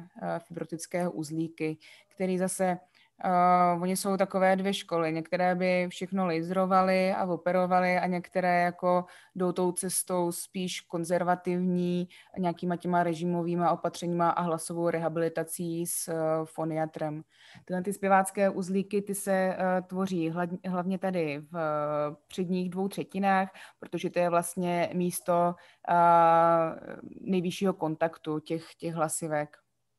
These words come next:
Takže takové tu zpěvácké uzlíky.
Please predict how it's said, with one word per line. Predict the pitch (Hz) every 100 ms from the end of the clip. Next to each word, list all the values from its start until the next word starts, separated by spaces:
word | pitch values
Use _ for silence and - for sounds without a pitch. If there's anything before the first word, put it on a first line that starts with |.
| _ _ _ _ _ _ _ _ _ _ _ _ _ _ _ _
Takže | 190 180
takové | 180 180 175 165
tu | 165
zpěvácké | 180 - 175 170 180 - 160
uzlíky. | 165 160 196 196 214 220 214 220 220